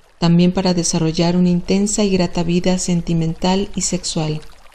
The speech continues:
Es valiente y reflexivo, por lo que toma riesgos calculados y generalmente tiene éxito. Por su temperamento fuerte y calmado y su espíritu visionario,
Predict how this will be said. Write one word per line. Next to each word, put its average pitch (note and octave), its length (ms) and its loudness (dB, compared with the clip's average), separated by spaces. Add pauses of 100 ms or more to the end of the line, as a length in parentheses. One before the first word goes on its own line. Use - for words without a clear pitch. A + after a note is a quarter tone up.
(960)
Es F3 160 0
valiente F3+ 500 2
y - 20 -2
reflexivo, E3 720 -2 (680)
por F3 120 2
lo F3 120 2
que F3+ 100 -2
toma G3 280 2
riesgos G3+ 600 2
calculados F#3 840 0 (360)
y G3 80 0
generalmente A3 720 2
tiene F3+ 320 0
éxito. D#3 500 -4 (1200)
Por E3+ 140 -2
su F3 100 -2
temperamento E3 680 -2
fuerte F3+ 420 0
y F3 60 -2
calmado F3 600 0 (480)
y F#3 100 0
su F3+ 120 0
espíritu G#3 480 0
visionario, F#3 800 2